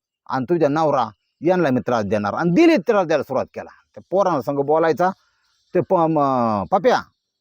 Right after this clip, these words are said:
अं, त्या ह्याला, तिचा जो मुलगा होता, त्याला म्हणला, "मम्मीला सांग, माहिती त्यांनी उसने पैसे घेतल्यात, ते जरा आणून दे." पोरगं जायला आईला सांगितलं, तिला प्रचंड राग आला, "माझ्या पोरापर्यंत कशा केला?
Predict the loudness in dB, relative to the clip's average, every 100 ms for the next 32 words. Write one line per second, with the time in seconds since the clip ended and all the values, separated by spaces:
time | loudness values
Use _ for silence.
0 | _ -18 -14 -12 -14 -8 -6 -6 -8 -4
1 | -2 -2 -6 _ _ -2 0 2 2 2
2 | 0 0 -4 -2 0 0 0 -2 -4 _
3 | _ _ _ _ 0 2 4 2 0 -4
4 | -8 _ _ -4 -2 0 2 2 2 0
5 | 2 0 0 -2 0 -2 -6 _ _ -2
6 | 0 0 -2 -6 -12 -20 _ _ 0 2
7 | 2 2 2 2 0 0 -2 -4 -6 -12
8 | _ _ -2 0 0 -2 0 0 -2 -6
9 | -6 -2 -2 0 -2 -2 -6 -6 -6 -4